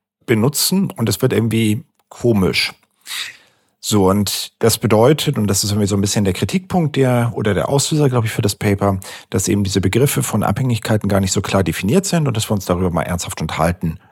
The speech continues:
müssen. Und das ist eigentlich das, was ich auch, ähm, ganz gerne tun wollen würde. Und zwar,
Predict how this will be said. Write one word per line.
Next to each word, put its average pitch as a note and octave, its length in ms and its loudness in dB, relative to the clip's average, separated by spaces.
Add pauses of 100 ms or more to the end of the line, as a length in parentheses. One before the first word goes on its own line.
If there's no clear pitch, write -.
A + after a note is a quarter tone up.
(100)
müssen. F2 480 -2 (720)
Und G#2+ 420 2
das B2 200 4
ist - 280 -2
eigentlich C#3 560 2
das, A#2 300 0
was A2+ 160 -2
ich G#2+ 160 -2
auch, G2 380 -2 (160)
ähm, G2 480 2 (100)
ganz G2 260 -2
gerne G2 300 2
tun F#3 500 0
wollen F#2+ 400 0
würde. G2 400 2 (760)
Und B2+ 320 0
zwar, C#3+ 560 2